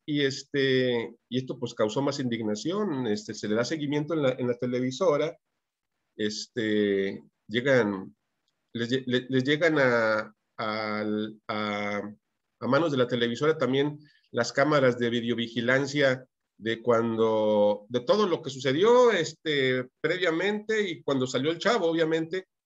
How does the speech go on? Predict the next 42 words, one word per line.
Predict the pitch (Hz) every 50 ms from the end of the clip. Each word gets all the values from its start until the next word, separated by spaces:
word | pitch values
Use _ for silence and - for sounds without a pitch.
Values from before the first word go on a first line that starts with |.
| _ _ _ _
cuando | - 139 139 135
le | 135 131
detuvieron, | 131 131 131 135 143 165 190 196 202 220 233 233 220 - - _ _ _
cómo | _ 143 143 165
llegaron | 147 139 131 139 156 170 156
los | 135 - -
elementos | 113 113 113 127 131 131 - -
policíacos. | - 131 117 117 - 135 143 156 156 175 170 147
Ya | 139 139
ven | 156 156 156
que | 156 151
ahorita | 139 147 143 160 156
tenemos | - - 135 139 147 151 - -
cámaras | - 139 143 151 151 143 120 113 - - _
de | - 117
videovigilancia | 113 120 120 117 107 120 117 113 120 127 139 147 139 135 160 151 139
de | 127 117
los | 113 113 110 -
C | - 139 139 -
cuatro | - 139 139 139 - - 127
y | 127 120 107
C | 107 131
cinco, | 131 - 139 139 139 139 - 135 135 - _ _ _ _ _ _
pues, | - 131
prácticamente | - 180 170 - 190 - - 143 135 147 156 151 165
en | 147 131
toda | 151 151 151 151 151 151 147 135 123 113 107 - - _ _ _ _ _ _
la | - 127 120 117 117
República, | 117 120 120 113 - - 156 170 160 147 147 139 - 135 120 -
que | - 131
son | 143 156 180 208
muy | 208 202 208
interesantes | 208 208 208 170 135 131 131 147 151 107 - - -
y | 131
muy | 139 147
importantes, | 151 147 151 147 113 107 107 139 147 156 151 151 - 117 113 117
¿no? | 131 143 147 135
Este, | 113 110 - - _ - 104 98 95 95 95 95
las | 95 95 95 92 - - -
cámaras | - 127 135 147 131 123 110
de | 117
video-, | 113 123 120 120 123 120